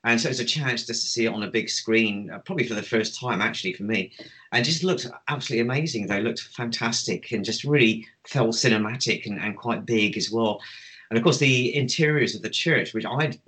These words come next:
always been convinced were real interiors, were, of course, a big s-, stage set. But it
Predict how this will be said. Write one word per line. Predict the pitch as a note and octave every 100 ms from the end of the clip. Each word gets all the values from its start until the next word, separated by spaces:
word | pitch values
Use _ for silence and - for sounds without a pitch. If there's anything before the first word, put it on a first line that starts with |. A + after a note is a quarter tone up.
| -
always | - C#3+ G#2 G2
been | A#2
convinced | A2 A2 A2+ G2 -
were | G#2+
real | A2+ A2+
interiors, | G#2+ G2+ B2+ C3 G#2+ F#2+
were, | A2
of | G#2
course, | - G2+ G2+
a |
big | G2+ G2+
s-, | - -
stage | - - G#2 A2+ -
set. | F#2+ E2
But | G#2+
it | -